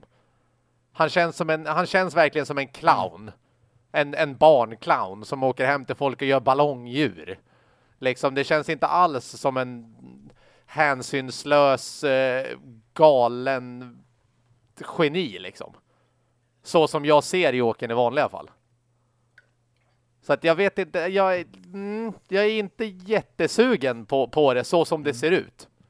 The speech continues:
Speaker 1: Vad, vad tycker du?
Speaker 2: Eh, glömde säga också, han har ju grönt hår också, bakslickat, lite klassiskt. Eh,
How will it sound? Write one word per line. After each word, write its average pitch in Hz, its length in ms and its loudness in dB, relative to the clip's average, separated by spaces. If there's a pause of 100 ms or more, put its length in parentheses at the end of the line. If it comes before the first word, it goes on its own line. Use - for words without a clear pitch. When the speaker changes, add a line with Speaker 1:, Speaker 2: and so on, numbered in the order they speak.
(640)
Speaker 1:
Vad, 151 520 4
vad 151 240 2
tycker 165 220 -2
du? 175 100 4
Speaker 2:
Eh, 139 140 0
glömde 147 360 -10
säga 156 240 -6
också, 147 160 -10
han 147 80 -6
har 160 60 -2
ju 165 100 -4
grönt 175 420 0
hår 156 320 -2
också, 131 280 -8
bakslickat, 143 880 -10
lite 151 200 -10
klassiskt. 139 840 -8
Eh, 123 180 -8